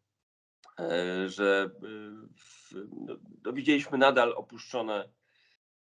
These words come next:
zresztą na moim Facebooku to pokazywałem, no, nadal opuszczone na podwórkach, em, y, auta z rozstrzelanymi w, nie tylko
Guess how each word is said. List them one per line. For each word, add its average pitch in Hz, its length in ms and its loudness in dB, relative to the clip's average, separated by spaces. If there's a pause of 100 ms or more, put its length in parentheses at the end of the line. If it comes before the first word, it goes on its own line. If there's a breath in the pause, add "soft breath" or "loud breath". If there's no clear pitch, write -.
zresztą - 260 -18
na 101 80 -8
moim 101 260 -8
Facebooku 101 460 -12
to - 120 -10
pokazywałem, 95 600 -2
no, 92 200 -4
nadal 101 340 0
opuszczone 104 680 -4
na 101 80 0
podwórkach, 101 760 -6 (760)
em, 98 500 -8
y, 95 560 -2
auta 98 540 2
z - 520 -20
rozstrzelanymi 95 1160 -2 (140)
w, - 440 -20 (340)
nie 95 100 -2
tylko 95 580 -4